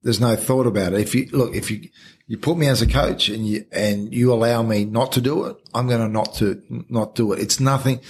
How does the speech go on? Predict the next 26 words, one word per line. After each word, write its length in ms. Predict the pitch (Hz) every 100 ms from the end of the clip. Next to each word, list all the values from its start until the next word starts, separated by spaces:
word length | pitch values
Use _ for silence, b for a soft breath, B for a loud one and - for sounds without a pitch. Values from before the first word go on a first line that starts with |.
| B B B
People 220 | 160 165
look 180 | 135 135
at 80 | 127
the 80 | -
coach 400 | 123 127 127 117
or 60 |
the 100 | 95
club 540 | - 127 120 98 110 - _ _ _ _ _ _ -
wrong. 560 | 113 127 151 107 - _ _ _
It's 160 | -
not 200 | 139 156
the 60 | -
coach 340 | - 117 113
or 40 | 107
the 80 | 101
club. 360 | 127 131 - _ _ _ _
It's 260 | 120 110 113
the 60 |
structure 760 | - - 127 123 127 110 98 - _ _ _ - -
above 400 | 110 113 131 113
that 320 | 101 - -
that 180 | 117 117
needs 200 | 113 110
to 40 |
go, 380 | 113 110 123 - B B
<laughs> 20 | -